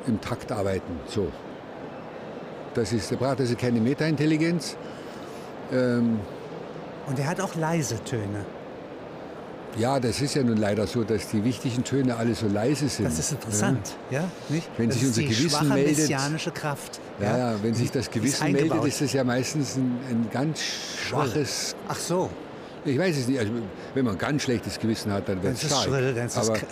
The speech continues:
Speaker 2: dann schreit es.
Speaker 1: oft spürt
Speaker 2: Ja.
Speaker 1: man doch, na, da
Speaker 2: So.
Speaker 1: stimmt was nicht hier.
Speaker 2: Ja, wahr.
Speaker 1: Da, dem
Speaker 2: Ja.
Speaker 1: müsste ich eigentlich
Speaker 2: Ja,
Speaker 1: nachgehen.
Speaker 2: ja, ja.
Speaker 1: Und dann tut man's nicht.
Speaker 2: Ja.
Speaker 1: Und dann stellt man vierundzwanzig Stunden später fest, hätte ich doch um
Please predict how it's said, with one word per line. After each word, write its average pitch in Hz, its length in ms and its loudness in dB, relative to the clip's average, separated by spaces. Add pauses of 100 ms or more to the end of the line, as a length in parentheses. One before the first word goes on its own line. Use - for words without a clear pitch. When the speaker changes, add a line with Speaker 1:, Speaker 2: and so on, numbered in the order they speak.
Speaker 2:
dann 120 160 -4
schreit 139 400 -2
es. - 300 -2
Speaker 1:
oft 147 220 2
spürt 165 220 2
Speaker 2:
Ja. - 60 -4
Speaker 1:
man 160 140 2
doch, 156 160 2 (760)
na, 147 220 2
da - 840 -6
Speaker 2:
So. 147 60 2
Speaker 1:
stimmt - 380 -4
was 139 220 -2
nicht 127 140 0
hier. 131 360 0
Speaker 2:
Ja, 117 260 -4
wahr. 110 240 -4
Speaker 1:
Da, 117 120 2
dem 127 180 4
Speaker 2:
Ja. 127 120 4
Speaker 1:
müsste 135 260 2
ich 120 120 0
eigentlich 110 280 0
Speaker 2:
Ja, 135 40 2 (100)
Speaker 1:
nachgehen. 139 440 2
Speaker 2:
ja, 135 280 0 (140)
ja. 113 260 -4
Speaker 1:
Und 117 180 0
dann 107 140 0
tut 180 200 -2
man's 156 220 0
nicht. 160 320 -2 (140)
Speaker 2:
Ja. 120 100 0
Speaker 1:
Und 120 160 2
dann 120 300 4 (280)
stellt 127 280 0
man 123 80 0
vierundzwanzig 127 520 -2
Stunden 127 220 2
später 117 280 0
fest, - 400 -4
hätte 135 240 -2
ich 123 100 -2
doch 127 220 -2
um 117 100 -4